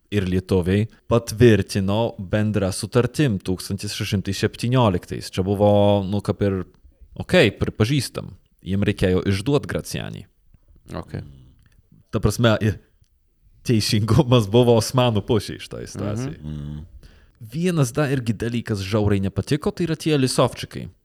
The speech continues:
Speaker 1: Už tai, kad osmanam rūpėjo visų pirma Habsburgai, o čia Habsburgai gauna paramą iš, iš, iš Krokuvos, iš Varšuvos. Tai jau, nu.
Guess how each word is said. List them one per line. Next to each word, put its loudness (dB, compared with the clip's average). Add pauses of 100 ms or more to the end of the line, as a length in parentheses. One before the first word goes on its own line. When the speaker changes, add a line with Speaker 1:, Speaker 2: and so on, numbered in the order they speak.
(360)
Speaker 1:
Už -4
tai, -2
kad -2
osmanam 0 (160)
rūpėjo 2
visų -4
pirma 0
Habsburgai, -4 (420)
o -4
čia 2 (220)
Habsburgai 0
gauna 2
paramą 0
iš, -14
iš, -12
iš -10 (180)
Krokuvos, -2
iš -12
Varšuvos. -8
Tai -16
jau, -16
nu. -20